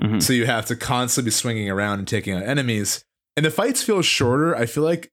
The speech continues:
Speaker 2: the only thing I could say about Uncharted four that got to me after a while was, like,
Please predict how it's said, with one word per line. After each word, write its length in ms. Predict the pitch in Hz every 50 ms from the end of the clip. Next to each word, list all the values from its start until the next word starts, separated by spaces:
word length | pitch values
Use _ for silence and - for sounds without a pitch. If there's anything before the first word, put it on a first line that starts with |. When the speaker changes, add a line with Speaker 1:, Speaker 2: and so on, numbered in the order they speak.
| _ -
Speaker 2:
the 220 | 113 120 120 120 -
only 380 | 120 127 123 131 139 143 143 143
thing 320 | - 107 131 127 123 120
I 100 | 113 104
could 140 | 101 107 101
say 100 | - 113
about 200 | 104 98 - 87
Uncharted 340 | 104 101 - 107 98 92 87
four 280 | - - 98 95 95 92
that 300 | 87 92 90 85 - - _ _ _ _ _ _ _ _
got 200 | - 107 104 104
to 120 | - - 110
me 100 | 104 101
after 200 | 98 - - 113
a 40 |
while 240 | 101 98 92 92 92
was, 180 | 90 90 85 -
like, 300 | 98 90 87 - -